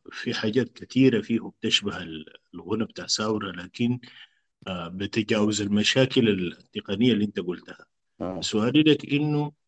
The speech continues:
Speaker 1: وعلى، وبصراحة يعني قدر شنو تجربة ثورة أثرت على،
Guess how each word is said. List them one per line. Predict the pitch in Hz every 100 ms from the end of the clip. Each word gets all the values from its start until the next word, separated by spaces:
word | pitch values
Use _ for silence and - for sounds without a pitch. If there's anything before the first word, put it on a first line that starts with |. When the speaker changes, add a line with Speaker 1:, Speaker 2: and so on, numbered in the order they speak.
| _ 101
Speaker 1:
وعلى، | 104 90 87 82 90 87 85 82
وبصراحة | 92 98 - 113 135 - 98
يعني | 80 82
قدر | 92 104 117 107
شنو | - 127 147 139 - - - -
تجربة | 113 107 107 98 104
ثورة | - 127 127 131 123
أثرت | 127 - - 107 101 82
على، | 82 82 -